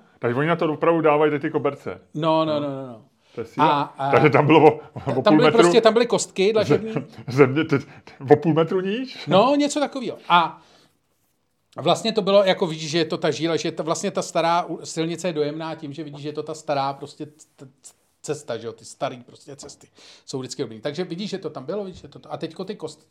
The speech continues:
Speaker 2: kostky, dneska ráno jsem se probudil v sedm ráno, říkám, to jsou
Speaker 1: Sám,
Speaker 2: nějak-
Speaker 1: sám od sebe, ne?
Speaker 2: Ne,
Speaker 1: Teda?
Speaker 2: ne. Zvukem, který připomínal ohňostroj. A říkám, do píči, co to je? A jdu se podívat z okna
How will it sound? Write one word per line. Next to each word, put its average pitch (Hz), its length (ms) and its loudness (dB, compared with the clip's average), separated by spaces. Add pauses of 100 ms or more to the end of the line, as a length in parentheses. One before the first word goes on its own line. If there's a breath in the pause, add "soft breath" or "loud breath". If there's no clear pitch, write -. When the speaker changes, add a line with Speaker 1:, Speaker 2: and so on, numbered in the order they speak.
Speaker 2:
kostky, 151 280 -14
dneska 175 280 -10
ráno 190 220 -6
jsem 190 140 -14
se 139 120 -16
probudil 180 420 -10
v 190 60 -18
sedm 147 240 -10
ráno, 156 380 -8 (440 soft breath)
říkám, 143 280 -10
to 143 100 -14
jsou - 60 -16
Speaker 1:
Sám, 143 260 4
Speaker 2:
nějak- 135 160 -12
Speaker 1:
sám 143 160 0
od 135 120 -4
sebe, 127 180 -4
ne? 107 200 -8
Speaker 2:
Ne, 151 140 -10
Speaker 1:
Teda? 139 200 -10
Speaker 2:
ne. 160 100 -18 (720)
Zvukem, 165 580 -6
který 175 280 -6
připomínal 180 540 -10
ohňostroj. 151 520 -12 (680)
A 123 60 -20
říkám, 139 280 -12
do 147 140 -8
píči, 185 360 -14
co 185 140 -12
to 196 120 -12
je? 180 340 -12 (800)
A 127 60 -12
jdu 139 120 -10
se 185 140 -10
podívat 185 360 -6
z 170 60 -14
okna 131 520 -12